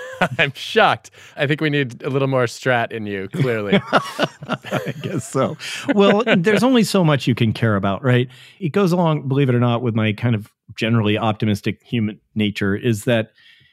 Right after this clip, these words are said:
Speaker 2: if you spend all of your time focusing on places where the world is going wrong, then you're not gonna make any room for your own happiness.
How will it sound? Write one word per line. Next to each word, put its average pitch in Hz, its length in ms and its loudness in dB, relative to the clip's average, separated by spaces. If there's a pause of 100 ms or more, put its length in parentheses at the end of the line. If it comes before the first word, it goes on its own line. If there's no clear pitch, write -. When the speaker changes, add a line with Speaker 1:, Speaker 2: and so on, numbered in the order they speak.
(160)
Speaker 2:
if 156 220 2
you 190 100 4
spend 151 300 0
all 147 320 0
of 135 80 2
your 127 140 2
time 107 380 0
focusing 123 640 0
on 104 460 -2 (380)
places 127 480 0
where 110 160 0
the 104 80 0
world 104 400 0
is 104 200 -4
going 104 280 0
wrong, 92 380 0 (460)
then 131 200 2
you're 131 100 4
not 135 220 2
gonna 139 120 0
make 127 200 2
any 131 140 2
room 127 260 4
for 131 140 -2
your 123 180 2
own 123 140 2
happiness. 107 720 -6